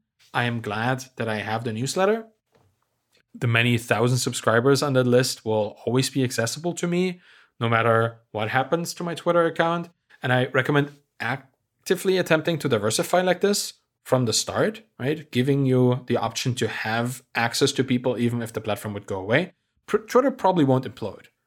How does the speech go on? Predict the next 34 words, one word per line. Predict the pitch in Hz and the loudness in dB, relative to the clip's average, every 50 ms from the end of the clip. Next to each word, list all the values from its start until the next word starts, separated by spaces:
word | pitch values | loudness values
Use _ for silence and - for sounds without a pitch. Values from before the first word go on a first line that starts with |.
| _ _ | _ _
just | - - 107 - | -12 -12 -10 -10
like | 92 - - | -10 -14 -10
MySpace | 98 101 101 - - - 98 - - | -6 -6 -6 -6 -6 -10 -12 -10 -10
did. | - 90 92 - _ _ _ _ _ _ _ _ _ - | -12 -14 -16 -16 _ _ _ _ _ _ _ _ _ 2
But | 123 113 113 113 - _ _ _ _ | 2 2 2 0 -4 _ _ _ _
there | - 135 117 127 123 120 117 117 113 113 113 - _ _ _ _ _ _ - | -12 -4 2 4 4 6 6 6 4 4 0 -2 _ _ _ _ _ _ -4
is | 165 139 143 | -4 -4 -2
always | - 147 160 190 214 185 - | -2 -2 0 2 2 0 0
the | - 120 | -2 -2
risk | 110 113 101 - - - | -2 -2 -2 -4 -8 -10
of | 123 - - | -14 -12 -8
being | 120 110 107 | -8 -8 -8
deplatformed | 110 120 120 117 - 120 104 - - - - - - _ - _ _ _ _ - | -8 -8 -8 -6 -4 -4 -4 -4 -6 -12 -18 -18 -20 _ -20 _ _ _ _ -8
as | 123 110 | -8 -8
a | 107 | -8
person | - - 107 - - 98 | -8 -8 -8 -8 -10 -14
on | 98 104 98 | -16 -16 -18
the | 98 | -18
platform. | - - - - - - - - - _ _ _ _ _ _ _ _ - - | -20 -20 -20 -20 -20 -20 -20 -20 -20 _ _ _ _ _ _ _ _ -8 -6
And | 127 113 | -2 -2
I | 117 120 | 2 2
have | 127 135 143 | 0 2 4
the | 160 151 | 4 6
list | 147 175 180 - - - | 6 4 2 2 -4 -6
to | 175 | -8
fall | - - 143 | -4 -4 -2
back | 156 151 151 160 | -2 -2 -2 -2
on | 143 139 123 | -2 -2 -2
and | 113 107 | -4 -4
rebuild | 110 143 160 139 117 139 175 - | -4 -6 -2 0 2 2 2 0
if | 165 - - | -4 -4 -4
I | 131 | -2
needed | 123 123 127 151 180 - | -2 -2 -4 -6 -6 -6
to. | - 202 208 208 214 | -2 0 0 0 0